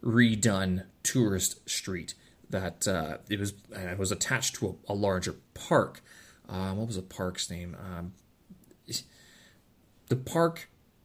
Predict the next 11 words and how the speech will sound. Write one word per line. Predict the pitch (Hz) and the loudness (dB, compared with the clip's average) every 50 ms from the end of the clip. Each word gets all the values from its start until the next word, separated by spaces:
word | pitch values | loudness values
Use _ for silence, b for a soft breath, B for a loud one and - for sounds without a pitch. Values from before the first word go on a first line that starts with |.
| _ _ - | _ _ -2
Qingyang | - - - 170 165 160 147 139 135 135 135 131 127 131 - - | 2 4 6 6 6 6 6 6 6 4 4 4 2 0 -2 -4
and | 110 107 107 107 107 104 104 107 - - | -2 -2 0 0 0 0 0 0 -2 -4
Jinli | 127 120 - 135 135 131 127 123 120 123 120 | -4 0 4 6 8 8 8 8 8 6 6
Street | - - - - 131 123 135 180 - - - - - _ _ - _ _ _ _ - | 4 2 2 2 2 2 2 2 0 -2 -6 -8 -12 _ _ -20 _ _ _ _ 0
were | - 117 104 - | 2 4 4 8
all | - 113 110 107 107 | 8 8 10 8 6
very | 98 104 104 98 95 92 | 4 2 2 4 4 2
close | 92 - - 92 87 87 - | 2 0 -2 -4 -2 -4 -6
to | - - 85 | -8 -8 -10
each | - 64 - | -10 -8 -8
other. | - - - - - - | -8 -8 -10 -14 -18 -20